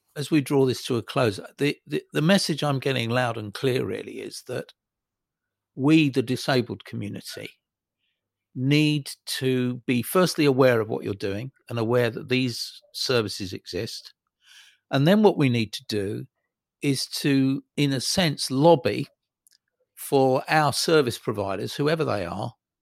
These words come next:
It could be a pedestrian crossing through the local council, but it could be a health centre,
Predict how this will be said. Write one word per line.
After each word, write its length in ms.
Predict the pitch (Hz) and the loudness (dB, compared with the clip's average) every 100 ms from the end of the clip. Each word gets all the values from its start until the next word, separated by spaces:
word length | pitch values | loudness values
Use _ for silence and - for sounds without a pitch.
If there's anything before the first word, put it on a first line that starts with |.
| _ _ _ | _ _ _
It 140 | 113 | -12
could 140 | - 147 | -8 -4
be 80 | 127 | -4
a 60 | |
pedestrian 580 | 120 117 120 - 117 101 | -4 -4 -6 -6 -10 -8
crossing 360 | - 120 - 107 | -8 -10 -10 -12
through 180 | 117 | -12
the 100 | 110 | -10
local 300 | 107 107 - | -10 -10 -12
council, 480 | - 120 117 - 107 - | -12 -10 -10 -12 -12 -10
but 80 | 123 | -10
it 120 | - | -4
could 160 | 131 | -4
be 100 | 113 | -2
a 60 | 104 | -4
health 240 | 123 113 | -4 -4
centre, 440 | - 87 90 - | -6 -10 -12 -16